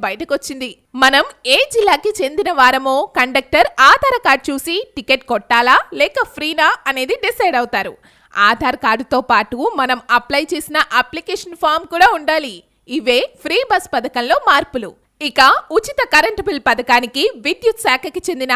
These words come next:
అధికారులతో చంద్రబాబు మాట్లాడి, ఒకవేళ ఈ ఉచిత కరెంట్ అమలు చేస్తే కలిగే నష్టాలు మరియు ప్రభుత్వానికి ఆర్థికంగా ఎంతవరకు భారం పడుతుందనే విషయాలు పరిశీలించి, ఒక్కో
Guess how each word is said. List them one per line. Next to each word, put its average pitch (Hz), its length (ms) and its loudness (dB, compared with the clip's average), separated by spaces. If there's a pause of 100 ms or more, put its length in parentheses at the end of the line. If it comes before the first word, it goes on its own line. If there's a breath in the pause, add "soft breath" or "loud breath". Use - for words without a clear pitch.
(100)
అధికారులతో 262 680 0 (180)
చంద్రబాబు 392 560 -2 (120)
మాట్లాడి, 247 440 -2 (280)
ఒకవేళ 233 460 -4 (520 loud breath)
ఈ - 20 0 (140)
ఉచిత 539 240 -6 (120)
కరెంట్ 349 300 -2 (140)
అమలు 302 320 -4
చేస్తే 294 280 -8 (100)
కలిగే 233 340 -4
నష్టాలు 311 540 -2 (400 loud breath)
మరియు 269 240 0 (120)
ప్రభుత్వానికి 359 720 -4 (300)
ఆర్థికంగా 339 540 -2 (220)
ఎంతవరకు 392 460 -4 (100)
భారం 320 340 2
పడుతుందనే 262 540 -6
విషయాలు 240 440 -6
పరిశీలించి, 302 640 -8 (520 soft breath)
ఒక్కో - 240 0